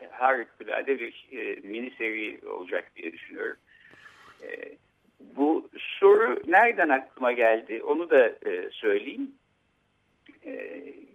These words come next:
geçen sene, e, bahar sömestrinde verdiğim derslerden bir tanesi, e, doğada zihnin ortaya çıkışı ve evrimi başlığını taşıyordu. E, dünyaca ünlü,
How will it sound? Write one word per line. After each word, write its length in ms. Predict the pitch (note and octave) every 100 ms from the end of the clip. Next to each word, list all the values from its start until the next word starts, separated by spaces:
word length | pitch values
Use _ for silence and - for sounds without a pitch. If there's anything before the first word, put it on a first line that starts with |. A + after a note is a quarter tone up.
| _ _
geçen 480 | B2 B2+ F#3+ G3+ F3+ -
sene, 360 | C#3+ D3 C#3+ -
e, 500 | B2+ A#2+ A#2 A2+ A2+ -
bahar 260 | B2 C3+ D#3+
sömestrinde 920 | - C3+ A#2 - A#2+ A#2+ A#2+ C#3 F#3+ - _ _ _ -
verdiğim 460 | A#2 C3+ C#3+ D#3+
derslerden 680 | D3 C3+ C3+ C#3 C#3+ D#3 D3+
bir 120 | D#3+
tanesi, 640 | D#3 B2+ A#2+ A#2 - A2 A2 - _ _ _ _
e, 80 | - - _ -
doğada 680 | C3+ D3 D#3 D#3 G3 G#3 - - B2 G#2
zihnin 580 | B2+ C#3 D#3 E3 F3+ -
ortaya 460 | C3 C3+ D#3 D#3+
çıkışı 400 | D#3 - - -
ve 80 | A3+
evrimi 640 | C#3+ C#3+ C#3 C#3 C#3 C#3 -
başlığını 480 | F2+ - - - -
taşıyordu. 640 | F#2+ - - F#2+ F#2+ A2 - _ _ _ _ _
E, 120 | - - G1+ G1+ - - - E2 E2 C#2+ - - _ _ _ C4+ - - - -
dünyaca 540 | D3 D3+ E3 D#3+ D#3 D3
ünlü, 680 | C3+ C3+ B2+ C3 D3+ E3+